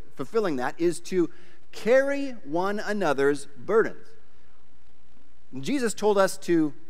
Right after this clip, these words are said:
love each other the way he loves us, so that means he also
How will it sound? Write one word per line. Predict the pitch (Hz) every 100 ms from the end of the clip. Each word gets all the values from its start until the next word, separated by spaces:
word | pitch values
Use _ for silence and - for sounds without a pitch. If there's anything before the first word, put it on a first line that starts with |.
| -
love | 123 135 165
each | 151
other | 147 160
the | 156
way | 139 139
he | 151
loves | 156 160 151
us, | 180 147 156 - - - -
so | 180
that | 202 220
means | 226 226 -
he | 240 262
also | 214 294 - - 160 95